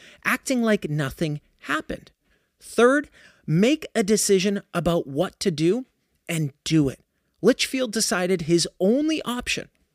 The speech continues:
was to go into work like nothing had happened. And apparently, the Japanese admiral had calmed down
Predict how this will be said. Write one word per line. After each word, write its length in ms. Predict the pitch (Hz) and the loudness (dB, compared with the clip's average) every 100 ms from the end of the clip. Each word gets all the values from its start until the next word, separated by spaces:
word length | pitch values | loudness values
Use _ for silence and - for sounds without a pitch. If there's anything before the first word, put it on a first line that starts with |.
| - | -4
was 240 | 160 190 - | 0 2 0
to 100 | 170 | 0
go 340 | 139 226 254 | 4 4 4
into 300 | 214 214 208 | 4 0 0
work 340 | 170 170 175 - - _ | 0 0 0 -10 -20 _
like 280 | - 165 - | -4 -4 -4
nothing 640 | 143 160 165 - 180 170 - _ | -4 -4 -4 -4 -4 -4 -8 _
had 160 | - 147 | -10 -10
happened. 640 | - 135 135 - 120 - _ _ _ _ _ - | -8 -12 -12 -12 -14 -18 _ _ _ _ _ -6
And 120 | 185 | -4
apparently, 680 | 180 - 311 359 320 147 - _ - - | -4 -6 -4 -2 -2 -6 -8 _ -16 -2
the 100 | 190 | -2
Japanese 600 | 151 208 262 - 311 240 | 2 0 0 0 0 0
admiral 420 | 143 185 226 294 _ - | 0 0 -2 -6 _ -4
had 300 | 220 190 - | -2 -2 -6
calmed 440 | - 190 233 262 | -6 -4 -2 0
down 380 | 202 202 262 | 0 0 -4